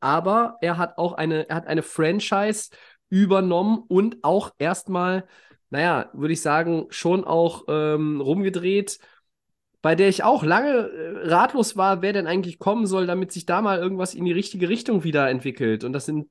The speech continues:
die New York Giants. Ähm, er hat Daniel Jones repariert, so möchte ich's jetzt mal, möchte ich's jetzt mal nennen. Er hat irgendwie Daniel Jones, er hat den, den besten Daniel Jones zu-, zutage gefördert, den wir bis jetzt irgendwie erlebt haben. Ähm, mir,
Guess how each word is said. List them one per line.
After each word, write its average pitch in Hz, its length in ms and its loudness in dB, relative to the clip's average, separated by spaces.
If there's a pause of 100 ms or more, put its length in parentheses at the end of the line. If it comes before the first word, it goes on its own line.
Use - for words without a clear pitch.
die 160 160 -6
New 175 100 4
York 190 160 4
Giants. 131 440 2 (440)
Ähm, 135 460 0
er 160 120 0
hat 208 160 0
Daniel 185 340 2
Jones 180 680 0
repariert, 208 720 -2 (240)
so 170 260 -2
möchte 170 240 -4
ich's 170 100 -10
jetzt 170 180 -8
mal, 170 360 2 (480)
möchte 160 200 -4
ich's - 60 -6
jetzt 170 200 0
mal 165 140 4
nennen. 180 280 2
Er 160 140 2
hat 156 180 0
irgendwie 160 320 -4
Daniel 160 300 2
Jones, 165 320 2
er 156 80 0
hat 165 100 -2
den, 156 180 -2
den 156 200 0
besten 190 280 -2
Daniel 180 360 2
Jones 170 340 0
zu-, - 240 -14
zutage 170 540 2
gefördert, 165 500 2
den 160 200 0
wir 151 120 -4
bis 143 160 -8
jetzt 151 260 -4
irgendwie 147 320 -2
erlebt 143 360 0
haben. 196 340 -2 (500)
Ähm, 160 640 2 (320)
mir, 180 520 2